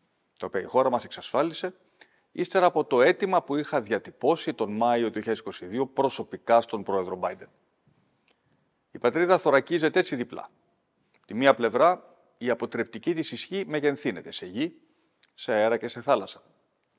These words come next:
Ενώ απ' την άλλη, δεν επιβαρύνεται ο Έλληνας φορολογούμενος, καθώς αυτό το πακέτο θα διατεθεί δωρεάν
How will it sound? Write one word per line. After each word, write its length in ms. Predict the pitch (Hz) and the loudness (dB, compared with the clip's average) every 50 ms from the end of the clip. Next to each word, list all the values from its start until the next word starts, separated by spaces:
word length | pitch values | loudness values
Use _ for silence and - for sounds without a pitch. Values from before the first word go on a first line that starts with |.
| _ _ _ _ _ _ | _ _ _ _ _ _
Ενώ 180 | - 139 160 180 | -8 -2 -2 -2
απ' 80 | 180 | 0
την 160 | - 135 127 | 0 2 4
άλλη, 240 | 127 143 160 170 170 - _ _ _ - _ _ _ _ _ _ _ _ | 4 4 4 2 -4 -8 _ _ _ -20 _ _ _ _ _ _ _ _
δεν 340 | _ - 117 127 170 196 196 | _ -12 -2 2 2 4 4
επιβαρύνεται 840 | 196 190 - 170 127 117 117 110 107 113 127 131 131 131 123 - 113 | 2 2 2 0 2 4 4 6 6 4 2 2 0 -2 0 0 0
ο 60 | 107 | 0
Έλληνας 300 | 110 117 113 113 107 - | 2 0 -2 -4 -6 -6
φορολογούμενος, 880 | - 107 101 98 95 95 90 92 92 - - - - - - - _ _ _ _ _ _ _ _ _ _ _ _ | -6 -6 -6 -4 -4 -6 -6 -8 -10 -12 -14 -20 -20 -20 -20 -20 _ _ _ _ _ _ _ _ _ _ _ _
καθώς 720 | - - 90 - - 151 180 190 180 - - - - _ _ _ _ | -6 -6 -6 2 2 2 2 2 0 -4 -10 -10 -12 _ _ _ _
αυτό 240 | - - - - 143 | -8 -8 -4 -4 -4
το 120 | - 139 | -4 -2
πακέτο 380 | - 110 110 - 143 - 160 139 | -4 -4 -4 -4 -6 -6 -4 -4
θα 60 | 135 | -2
διατεθεί 400 | 135 120 101 107 107 - - 165 | -2 -2 -2 -2 -6 -2 -2 -2
δωρεάν 680 | 135 113 123 120 113 107 107 110 110 104 95 - - | 0 4 6 8 8 10 10 10 10 10 8 2 -6